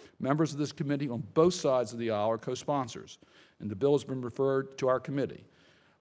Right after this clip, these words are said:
I, it is a serious, substantive, and comprehensive bill, and I hope it will be marked up soon. Americans and Europeans need to speak with one voice on this important,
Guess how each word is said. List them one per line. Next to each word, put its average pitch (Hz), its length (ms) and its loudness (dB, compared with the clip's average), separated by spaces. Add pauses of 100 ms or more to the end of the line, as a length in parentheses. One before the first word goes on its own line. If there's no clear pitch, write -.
(380)
I, 107 220 -4
it 117 500 -8
is 107 180 -2
a 101 60 -4
serious, 170 680 2
substantive, 147 520 0
and 113 100 -4
comprehensive 139 720 -2
bill, 113 260 -2
and 110 80 -4
I 110 80 -6
hope 123 260 -6
it 123 100 -4
will 110 140 -6
be 110 140 -6
marked 104 360 -4
up 98 180 -8
soon. 90 420 -10 (600)
Americans 151 540 6
and 139 60 4
Europeans 143 560 8
need 135 160 4
to 117 80 -4
speak 151 340 2
with 127 160 0
one 160 220 8
voice 139 480 2
on 110 100 -2
this 107 200 0
important, 139 600 4